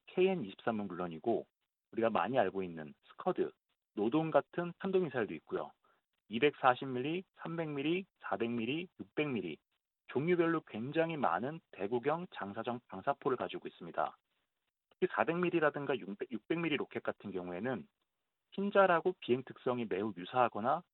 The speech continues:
거의 똑같습니다. 다연장 로켓, 그러니까 북한에서 대구경 방사포라고 부르는 그런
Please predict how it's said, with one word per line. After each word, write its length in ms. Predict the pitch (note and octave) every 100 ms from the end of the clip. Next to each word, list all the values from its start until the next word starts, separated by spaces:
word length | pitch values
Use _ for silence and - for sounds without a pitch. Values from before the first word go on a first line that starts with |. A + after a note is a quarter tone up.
| -
거의 220 | G2 G2+
똑같습니다. 680 | - - G3 - F#2 D#2+ C#2+ - _ _ _ _ _ _ _ _ G#2
다연장 420 | C#3 F3 F3+ E3
로켓, 360 | G2+ - F#2 - _
그러니까 260 | G#2+ G#2 G#2+
북한에서 560 | - - C3 A#2 A#2
대구경 460 | - G#2+ A2+ B2+ A#2+
방사포라고 640 | - G2+ G#2+ - - A#2 G#2
부르는 320 | G2+ G2+ G2
그런 380 | - A#2 A#2